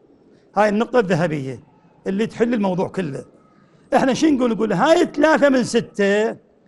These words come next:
الجديدة هذا فرض جديد للبنتين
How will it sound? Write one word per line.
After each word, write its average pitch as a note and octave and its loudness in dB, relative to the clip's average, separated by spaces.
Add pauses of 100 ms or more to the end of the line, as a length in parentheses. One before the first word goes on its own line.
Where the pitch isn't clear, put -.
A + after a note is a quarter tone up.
الجديدة A3+ 0 (440)
هذا D4 2
فرض G#3+ 0
جديد D4 2 (200)
للبنتين G#3 -2